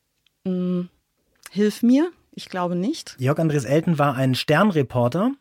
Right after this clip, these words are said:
Speaker 2: der in den achtziger Jahren nach Pune in den Ashram für eine Reportage gegangen ist und ist dann da geblieben. Er hat sein Leben komplett auf den Kopf gestellt und war damals eine ganz bekannte Figur.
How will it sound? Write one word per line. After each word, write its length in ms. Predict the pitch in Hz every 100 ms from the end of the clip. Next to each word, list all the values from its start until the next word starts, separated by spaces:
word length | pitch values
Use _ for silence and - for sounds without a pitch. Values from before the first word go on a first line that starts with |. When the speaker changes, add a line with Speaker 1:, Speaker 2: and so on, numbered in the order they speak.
| _ _ _
Speaker 2:
der 640 | 139 139 131 127 127 131 120
in 100 | 143
den 140 | 131
achtziger 420 | 123 - - 143
Jahren 580 | 135 131 139 151 156 139
nach 180 | 135 127
Pune 320 | - 170 160
in 80 | 131
den 140 | 131
Ashram 320 | 127 156 151 147
für 100 | 127
eine 160 | 131
Reportage 480 | 123 123 127 147 190
gegangen 400 | 175 165 160 165
ist 140 | 156
und 60 | 139
ist 180 | 135 -
dann 80 | 123
da 100 | 123
geblieben. 460 | 117 110 117 80 -
Er 80 | 107
hat 80 | 110
sein 160 | 110
Leben 420 | 113 120 127 123 107
komplett 300 | 139 135 117
auf 80 |
den 80 | 120
Kopf 160 | 135 156
gestellt 400 | 160 - 151 147 - - - - -
und 320 | - 135 131
war 120 | 127 127
damals 460 | 131 143 135 131
eine 160 | 120 120
ganz 400 | 123 151 - -
bekannte 320 | 127 131 135
Figur. 440 | - 120 110 90